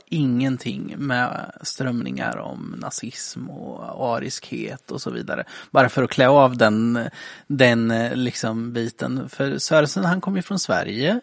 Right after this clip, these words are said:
Han flyttade till Norge och har blivit känd som norrman. Eh, men han var också, eh, han var också ingen medlöpare till,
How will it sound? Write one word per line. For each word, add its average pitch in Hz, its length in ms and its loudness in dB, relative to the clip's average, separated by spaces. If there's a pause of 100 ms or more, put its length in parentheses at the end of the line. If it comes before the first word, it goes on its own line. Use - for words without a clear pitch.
Han 123 520 -6
flyttade 123 440 -4
till 147 160 -4
Norge 147 680 -4
och 139 340 -6 (680)
har - 320 -6
blivit 127 240 2
känd 190 360 2
som 139 320 0
norrman. 156 680 0 (540)
Eh, 120 520 -2 (560)
men 139 220 0
han 135 160 2
var 135 80 0
också, 147 580 -2 (100)
eh, 139 540 -4
han 139 340 -4
var 139 140 -4
också - 320 -6
ingen 120 600 -4
medlöpare 135 840 -4 (180)
till, - 400 -10